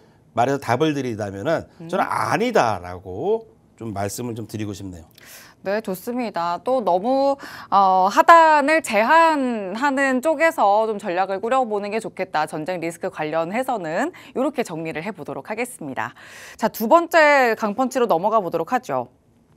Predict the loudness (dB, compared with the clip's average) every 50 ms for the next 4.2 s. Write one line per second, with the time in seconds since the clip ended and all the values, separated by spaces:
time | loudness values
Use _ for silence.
0 | _ _ _ _ _ _ _ -20 -18 -18 -18 -20 -20 -20 -20 -18 -14 -6 -2 0
1 | 0 0 0 0 0 0 2 2 2 2 0 -2 -4 -2 0 0 0 0 -2 -2
2 | -2 -2 -2 -2 -2 0 0 0 0 -2 _ _ _ _ _ _ _ -6 -6 -4
3 | -4 -4 -6 -6 -6 -6 -6 -8 -8 -8 -6 -6 -6 -6 -6 -8 -6 -4 -2 -2
4 | -2 -4 -6 _